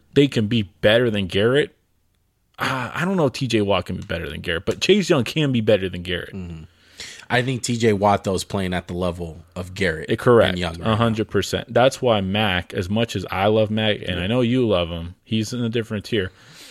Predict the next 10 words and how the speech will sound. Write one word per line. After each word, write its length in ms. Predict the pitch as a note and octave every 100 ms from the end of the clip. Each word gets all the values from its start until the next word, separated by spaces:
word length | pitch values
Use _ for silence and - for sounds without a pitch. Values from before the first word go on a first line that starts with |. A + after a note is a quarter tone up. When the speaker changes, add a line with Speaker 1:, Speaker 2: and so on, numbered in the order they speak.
| - _
Speaker 1:
Uh, 240 | B2 B2+ A#2
Chase 380 | - G3 A3 D#3+
Young, 240 | C#3+ A2
it's, 200 | C3 B2 -
it's 160 | A#2+ A#2
everything 340 | A#2+ B2 B2
Garrett 300 | G#2 G#2+ G#2+
is. 140 | A#2 -
It's 160 | G#2+
just 320 | - A2+ -